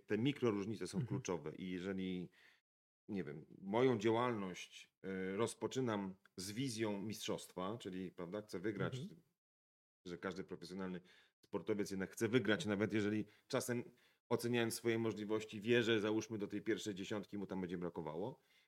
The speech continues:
Speaker 1: to jednak wydaje mi się, że sprzedaż, y, nie jest do końca profesjonalnym wyścigiem.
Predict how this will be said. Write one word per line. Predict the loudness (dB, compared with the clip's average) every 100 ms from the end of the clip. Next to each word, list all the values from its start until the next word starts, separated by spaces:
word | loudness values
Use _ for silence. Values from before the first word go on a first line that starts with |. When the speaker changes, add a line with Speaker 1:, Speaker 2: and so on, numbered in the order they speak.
| _
Speaker 1:
to | 2
jednak | 4 2 -2
wydaje | 0 2 2 0
mi | 0
się, | -2 -2
że | 0 -2 -2 -10 -14
sprzedaż, | -12 -6 4 4 4 -2 -8 -10 -14 -20 _ _ _ _ _ _ _ _ _ _ _ _ _ 0
y, | 2 2 0 -8 -16 _ _ _ _ _ _ -10
nie | -6 -4
jest | 2 4
do | 6
końca | 6 6 2
profesjonalnym | 0 -2 -2 -2 0 0 0 -4
wyścigiem. | -6 -8 -8 -8 -12